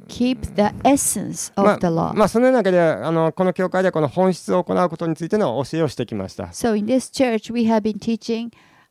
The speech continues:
Speaker 1: how we can keep the essence of the law.
Speaker 2: まあ、典型的なのが第一コリントの六章ですね。
Speaker 1: The, the typical one is, uh, First Corinthians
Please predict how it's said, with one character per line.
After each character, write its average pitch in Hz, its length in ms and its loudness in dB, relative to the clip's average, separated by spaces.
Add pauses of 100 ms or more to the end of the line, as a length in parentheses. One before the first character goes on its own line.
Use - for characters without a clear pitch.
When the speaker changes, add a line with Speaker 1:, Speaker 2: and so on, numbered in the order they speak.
Speaker 1:
how 226 460 2
we 220 160 2
can 226 220 -6
keep 220 400 -2
the 196 280 0 (140)
essence 190 640 0
of 190 220 -4
the 190 80 -4
law. 175 340 0 (140)
Speaker 2:
ま 170 100 4
あ、 156 60 6
典 185 140 2
型 180 180 0
的 170 160 -2
な 170 80 0
の 156 100 0
が 123 80 0
第 139 280 2
一 - 180 -10
コ 156 160 -2
リ 160 80 -2
ン 143 100 -4
ト 120 120 -2
の 107 100 -4
六 110 240 -4
章 107 260 -6
で 90 140 -16
す - 120 -12
ね。 123 240 -4 (280)
Speaker 1:
The, 196 320 -4 (760)
the 202 80 -6
typical 214 520 -2
one 214 380 0
is, 202 300 0
uh, 185 240 -2 (340)
First 208 300 -4
Corinthians 196 960 -4